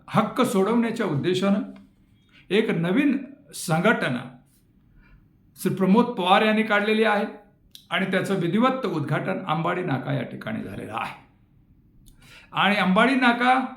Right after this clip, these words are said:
हा भिवंडी तालुका आणि वाडा तालुक्याची सीमा आहे, म्हणजे ठाणा जिल्हा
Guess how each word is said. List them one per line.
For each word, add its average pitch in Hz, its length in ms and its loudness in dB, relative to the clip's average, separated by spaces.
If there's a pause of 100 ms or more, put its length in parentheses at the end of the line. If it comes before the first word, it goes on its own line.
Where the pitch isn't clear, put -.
(140)
हा 185 160 -2
भिवंडी 208 400 0
तालुका 196 580 0 (200)
आणि 175 220 -2
वाडा 156 380 0
तालुक्याची 143 880 -4
सीमा 139 380 2
आहे, - 180 -6 (960)
म्हणजे 180 200 0
ठाणा 165 420 0
जिल्हा 143 440 0